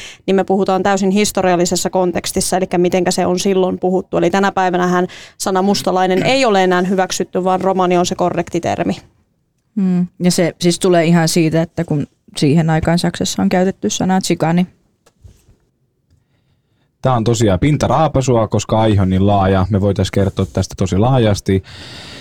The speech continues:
Speaker 3: siitä, mitä näiden vuosien määräyksien sisällä tapahtui tarkemmin, mutta koska tästä jaksosta tulisi muuten tosi pitkä, niin voisit sä, Karme, nyt kertoa semmosia pääpointteja, mitä kaikkea näiden kuljetusten ja määräysten lisäksi sitten tapahtuu?
Speaker 2: Joo, eli ehkä vähän vois niinkö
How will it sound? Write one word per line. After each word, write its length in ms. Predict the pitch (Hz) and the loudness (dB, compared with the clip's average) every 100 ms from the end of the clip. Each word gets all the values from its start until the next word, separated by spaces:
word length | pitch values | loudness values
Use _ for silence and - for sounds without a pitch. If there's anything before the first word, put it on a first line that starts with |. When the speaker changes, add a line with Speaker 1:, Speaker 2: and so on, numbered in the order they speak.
| - - - - | -16 -16 -12 -4
Speaker 3:
siitä, 320 | 135 123 117 | 0 2 2
mitä 200 | 107 107 | 2 2
näiden 260 | 107 104 | 2 2
vuosien 380 | 104 117 101 104 | 2 2 2 2
määräyksien 540 | 104 107 95 95 107 98 | 2 2 2 0 2 2
sisällä 180 | 101 | 2
tapahtui 460 | 92 98 98 90 95 | 2 0 0 0 0
tarkemmin, 480 | 107 107 98 95 95 | 2 0 2 2 2
mutta 220 | 95 95 | 0 0
koska 220 | 98 92 | 0 0
tästä 260 | 95 92 113 | -2 0 0
jaksosta 300 | 113 - - | 0 -4 -2
tulisi 200 | 98 87 | -2 0
muuten 220 | 101 92 | 0 0
tosi 220 | 104 92 | 0 -2
pitkä, 540 | - 170 170 - 120 107 - | 0 -2 -2 -2 0 0 0
niin 200 | 113 107 | 0 2
voisit 220 | 113 117 | 2 0
sä, 60 | - | 0
Karme, 300 | 123 117 107 | -2 0 2
nyt 140 | 104 - - | 0 0 -4
kertoa 360 | - 101 98 95 | 0 0 0 0
semmosia 340 | 104 98 98 | 0 0 0
pääpointteja, 600 | 113 110 98 95 90 92 | 0 0 0 0 0 0
mitä 200 | 95 95 | 0 0
kaikkea 360 | 92 95 - 95 | 0 -2 0 0
näiden 240 | 92 92 | 2 0
kuljetusten 600 | - 98 90 90 92 90 | 0 0 0 0 -2 0
ja 60 | 90 | 2
määräysten 560 | 95 90 92 90 95 95 | 2 2 0 -2 0 0
lisäksi 280 | 90 85 | 0 -2
sitten 200 | - - - | -4 -8 -6
tapahtuu? 480 | - - 98 - - _ _ _ _ _ _ - - - - - | -6 -4 -6 -8 -20 _ _ _ _ _ _ -14 -14 -16 -6 2
Speaker 2:
Joo, 280 | 226 156 117 - - - _ | 2 2 0 -8 -20 -20 _
eli 260 | 175 170 151 - _ | 0 2 0 -6 _
ehkä 260 | 214 214 233 | -4 -2 0
vähän 260 | 240 226 | 2 2
vois 240 | 185 185 190 | 2 0 0
niinkö 240 | 175 170 | 0 0